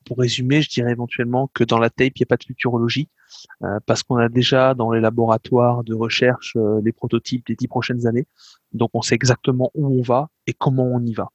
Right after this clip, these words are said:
Euh, c'est, après, c'est une question de demande du marché, de temps, de coût, bien évidemment. Euh, mais, euh, on est peut-être la seule technologie dans le monde I T à avoir dix ans d'avance,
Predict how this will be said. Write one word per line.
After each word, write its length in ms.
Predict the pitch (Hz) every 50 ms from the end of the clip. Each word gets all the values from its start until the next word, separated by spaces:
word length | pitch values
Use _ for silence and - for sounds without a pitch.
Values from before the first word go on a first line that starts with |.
| _ _ _ _ _ _ _ - - -
Euh, 480 | 104 101 101 101 101 98 98 101 101 104
c'est, 200 | - - - 110
après, 220 | 104 - - 135 123
c'est 120 | - 113
une 100 | 110 113
question 300 | - 117 - - 131 123
de 120 | 117 117
demande 320 | 113 117 113 113 113 117 117
du 100 | 120 113
marché, 500 | 113 107 - - - - 127 127 131 131
de 160 | 117 107 107 - -
temps, 500 | - 123 123 123 127 127 127 127 117 113 104
de 100 | 107 107
coût, 220 | _ - - 131 120
bien 180 | - 113 107 107
évidemment. 480 | 107 107 110 98 101 104 113 123 135 - - - - - - - _ _ - 110
Euh, 260 | 107 104 104 104 104 107
mais, 380 | 110 113 117 120 123 123 123
euh, 180 | 117 110 107 104
on 300 | 101 107 110 110 117 120
est 140 | 123 131 -
peut-être 340 | - 117 - 139 131 -
la 80 | 127 117
seule 220 | - - 139 135
technologie 640 | - - 123 - - 131 120 120 120 117 113 131 135
dans 180 | 139 127 127 117
le 80 | 117
monde 180 | 120 127 127 120
I 140 | 117 117 117
T 320 | - - 143 147 147 135
à 200 | 117 110 113 113
avoir 340 | 117 113 123 123 123 123 123
dix 340 | 123 - - 139 131 - 147
ans 240 | 139 143 139 135 131
d'avance, 640 | 123 123 120 120 123 127 139 135 127 - - -